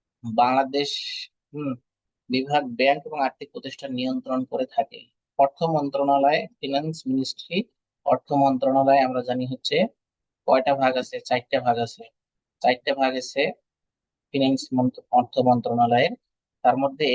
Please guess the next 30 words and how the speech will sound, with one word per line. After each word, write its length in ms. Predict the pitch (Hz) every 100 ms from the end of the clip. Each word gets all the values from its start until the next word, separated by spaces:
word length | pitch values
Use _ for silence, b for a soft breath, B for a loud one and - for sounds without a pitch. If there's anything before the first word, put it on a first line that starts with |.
| 127
একটা 160 | - 139
হচ্ছে 260 | 139 - 147 120 175 196 _ -
অর্থ 180 | 127 - 139 127
বিভাগ, 220 | 117 113 - -
একটার 220 | 117 - 131
নাম 80 | 135
হচ্ছে 160 | 135 -
অর্থ 140 | 131 - 131
বিভাগ 180 | 127 120 117
যেটা 160 | 123 -
বাজেট 240 | 123 120 135 _
তৈরি 200 | 127 123 120
করে, 140 | 113 110 _ _ _ -
একটা 240 | 120 147 139
হচ্ছে 240 | - 151 127 175 - _ _ _ _ _
এই 100 | 123 131
যে 60 | 147 - - B B 127
এটার 200 | 139 139
নাম 100 | 143 143
হচ্ছে 220 | - 165 190 - _ _ _ _ _ _ _ -
আর্থিক 380 | 135 _ 160 160
প্রতিষ্ঠান, 460 | 151 143 143 - 127 123
তাই 120 | 156 233
না? 60 | 214 - _ _ _ _ -
এটার 220 | 127 147
নাম 100 | 147 156
হচ্ছে 220 | 160 - 170 165 _ _ _ _
আর্থিক 340 | 139 - - 160 _
প্রতিষ্ঠান, 560 | 156 147 143 - 131 123 123
ব্যাংক 300 | 131 147 170